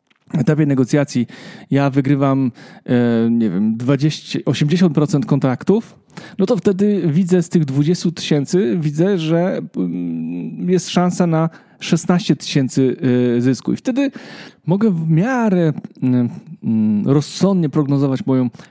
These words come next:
sprzedaż, a nie bazować tylko na takich, wiecie, ogólnych sformułowaniach, że na pewno klient się zdecyduje, już jest blisko,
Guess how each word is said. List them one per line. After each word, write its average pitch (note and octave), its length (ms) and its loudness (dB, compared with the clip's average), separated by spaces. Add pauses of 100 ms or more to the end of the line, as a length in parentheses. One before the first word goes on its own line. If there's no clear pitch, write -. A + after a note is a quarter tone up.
sprzedaż, - 600 -2
a C3 60 -2
nie F#3 160 2
bazować D3+ 440 0
tylko C#3 300 0
na C3 180 0
takich, B2 360 -4
wiecie, A#2 300 0 (500)
ogólnych D#3 280 4
sformułowaniach, B2+ 600 2
że B2+ 160 0
na F#3+ 120 0
pewno D#3 320 0
klient C#3 260 0
się C3 100 2
zdecyduje, C#3+ 460 0
już C3+ 160 0
jest G#2+ 160 2
blisko, E3+ 460 2